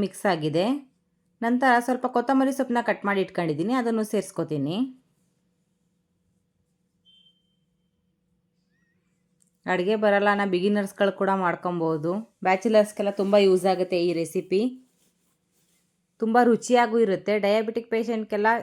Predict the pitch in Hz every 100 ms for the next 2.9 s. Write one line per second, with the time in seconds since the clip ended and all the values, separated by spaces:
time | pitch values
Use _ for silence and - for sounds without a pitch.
0 | - _ - 214 226 226 220 214 175 160
1 | 185 214 - _ _ _ _ _ _ _
2 | _ _ _ _ _ _ 202 214